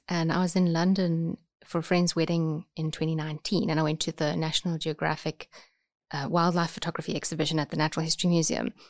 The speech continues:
And I found that all the photos I was drawn to were those that told a story. Can you tell us about your favorite photo,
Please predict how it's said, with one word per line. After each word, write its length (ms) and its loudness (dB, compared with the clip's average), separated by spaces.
And 180 4
I 80 4
found 300 6
that 80 6
all 100 4
the 80 2
photos 460 2
I 100 2
was 140 0
drawn 300 2
to 180 0
were 100 0
those 380 2
that 240 -4
told 340 -2
a 40 0
story. 680 0
Can 140 12
you 100 12
tell 240 6
us 340 2
about 520 2
your 260 8
favorite 380 2
photo, 640 2